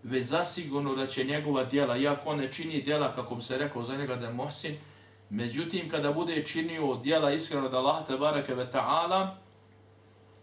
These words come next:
zaista će ljudi uvidjeti od koje je on vrste ljudi. Pa su tako uvidjeli da je Jusuf, alejhisselam, od muhsina. Pa su mu došli i tražili da im on tumači snove.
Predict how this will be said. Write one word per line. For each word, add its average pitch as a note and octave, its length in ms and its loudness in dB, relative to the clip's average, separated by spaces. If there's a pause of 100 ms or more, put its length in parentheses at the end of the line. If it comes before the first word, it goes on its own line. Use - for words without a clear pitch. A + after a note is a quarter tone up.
zaista C#3 400 -2
će B2+ 160 -6
ljudi B2 380 -2
uvidjeti A#2+ 640 -4 (640)
od A2 200 -4
koje C#3 220 2
je B2+ 80 2
on B2+ 300 0
vrste A#2 540 -4
ljudi. G2+ 360 -6 (680)
Pa A#2 120 -2
su B2+ 180 -4
tako F#3+ 260 2
uvidjeli G#3 480 4
da D#3 100 2
je D3 140 8
Jusuf, F#3+ 460 4
alejhisselam, F#3+ 880 4
od F#3 120 -2
muhsina. E3 520 -2 (1300)
Pa B2 120 -2
su B2 160 -6
mu B2 100 -4
došli D#3 460 -2 (480)
i A2 60 -8
tražili D3 720 0
da B2+ 180 0
im B2+ 140 -2
on C#3+ 220 0
tumači C3 500 0
snove. G#2 420 -6